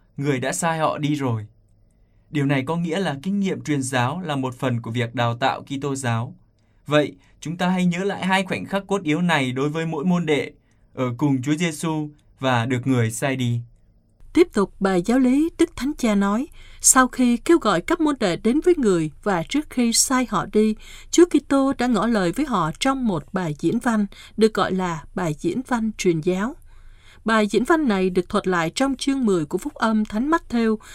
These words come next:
Speaker 2: và giống như bản hiến chương của việc loan báo. Từ diễn văn đó, tôi khuyên anh chị em nên đọc.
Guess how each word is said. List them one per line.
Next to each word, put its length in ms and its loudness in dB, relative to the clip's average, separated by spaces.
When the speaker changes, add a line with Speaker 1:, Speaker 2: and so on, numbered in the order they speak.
Speaker 2:
và 240 4
giống 240 2
như 360 4
bản 300 0
hiến 220 0
chương 360 0
của 200 -6
việc 320 2
loan 260 0
báo. 300 -2
Từ 120 8
diễn 240 4
văn 240 0
đó, 300 0
tôi 100 4
khuyên 200 0
anh 180 -2
chị 180 -4
em 180 2
nên 180 0
đọc. 180 -2